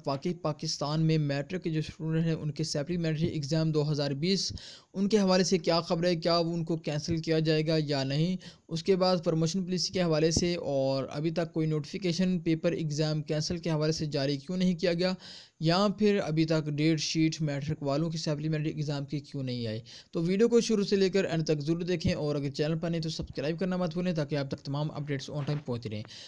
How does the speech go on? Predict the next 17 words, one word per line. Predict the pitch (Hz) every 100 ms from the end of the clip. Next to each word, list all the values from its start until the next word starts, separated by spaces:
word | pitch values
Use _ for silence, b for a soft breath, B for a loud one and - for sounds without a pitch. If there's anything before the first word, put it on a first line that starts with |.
| B -
तो | 185
स्टूडेंट्स, | 185 214 214
अगर | 185 185
हम | 185
बात | 165 156
कर | 160
लेते | 185 180
हैं | 175
सबसे | 175 160 170
पहले | 170 170
कोरोना | 165 151 151 139
वायरस | 139 160 165
की | 165
वजह | 156 151
से | - 165
अभी | 139 143
तक | 139 151 147